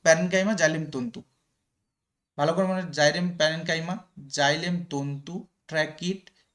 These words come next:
জাইলেম বাহিকা। আর ফ্লোয়েম পাঁচটি, জাই-, জাইলেম হচ্ছে চারটি আর ফ্লোয়েম পাঁচটি। ফ্লোয়েমের কি কি? শিবকোষ, শিবনল, সঙ্গী কোষ।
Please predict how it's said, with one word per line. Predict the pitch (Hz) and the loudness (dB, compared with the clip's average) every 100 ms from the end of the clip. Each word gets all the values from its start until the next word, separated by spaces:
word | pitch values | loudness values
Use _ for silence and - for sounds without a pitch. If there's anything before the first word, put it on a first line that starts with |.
| _ | _
জাইলেম | 143 143 143 143 139 | 0 2 2 0 -2
বাহিকা। | 131 123 - - _ _ _ _ _ _ | -4 -6 -10 -16 _ _ _ _ _ _
আর | 143 | -8
ফ্লোয়েম | 143 185 220 | -2 2 2
পাঁচটি, | 220 202 180 - 123 - _ _ - | 4 2 0 -4 -12 -14 _ _ 2
জাই-, | 143 156 - - 135 | 6 6 4 -4 0
জাইলেম | 151 160 180 202 | 4 4 4 2
হচ্ছে | 208 226 | 0 -2
চারটি | - 226 175 - 165 - - _ _ | 0 0 -2 -6 -8 -8 -14 _ _
আর | - 143 | -8 -6
ফ্লোয়েম | - 190 247 | 2 4 4
পাঁচটি। | 262 180 185 - 123 - _ _ 170 | 2 2 2 0 -6 -10 _ _ -4
ফ্লোয়েমের | 170 196 180 | 0 0 0
কি | 202 | -2
কি? | 247 - - - | -4 -8 -14 -6
শিবকোষ, | - 196 185 226 - | -2 -2 0 2 2
শিবনল, | 208 175 135 120 - _ _ - | 2 0 -2 -4 -8 _ _ -6
সঙ্গী | 180 170 160 | -4 -2 -4
কোষ। | 127 | -8